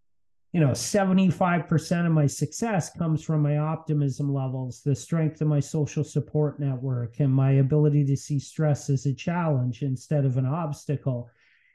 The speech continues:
You know, mental stability is all of those things,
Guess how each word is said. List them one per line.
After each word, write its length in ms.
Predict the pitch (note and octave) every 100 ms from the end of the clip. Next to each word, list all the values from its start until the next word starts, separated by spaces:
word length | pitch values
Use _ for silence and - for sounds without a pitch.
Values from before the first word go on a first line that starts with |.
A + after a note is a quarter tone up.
| -
You 160 | D3
know, 400 | C#3+ C#3 C#3 C3 - _ _ _ _ _ _
mental 540 | D3 D#3+ G3 F#3+ G3+
stability 800 | F3+ - E3+ C#3+ F3+ G#3 E3+ D#3
is 180 | D3+ D3
all 280 | D3 D#3 E3+
of 160 | D#3 C3+
those 300 | D3+ C#3 -
things, 600 | - G#3+ C#3 A2+ - -